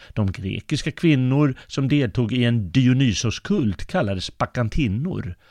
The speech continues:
följeslagare av Dionysos eller Bacchus. De drog en gång om året iväg från byn eller staden till skogs och upp i bergen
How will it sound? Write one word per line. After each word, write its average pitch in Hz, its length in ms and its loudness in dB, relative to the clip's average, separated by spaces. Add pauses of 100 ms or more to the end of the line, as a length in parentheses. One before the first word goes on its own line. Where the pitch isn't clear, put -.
(140)
följeslagare 147 840 4
av 107 300 2 (200)
Dionysos 110 800 2 (140)
eller 90 420 -4
Bacchus. - 640 -6 (600)
De 127 280 2
drog 110 240 2
en 135 180 4
gång 180 180 2
om 165 100 4
året 139 360 4
iväg 131 520 0 (100)
från 101 220 0
byn 165 440 2 (140)
eller 92 160 -4
staden 110 640 2 (200)
till 98 280 -4
skogs - 560 -2
och - 220 -6
upp 139 220 2
i 139 40 0
bergen 113 640 2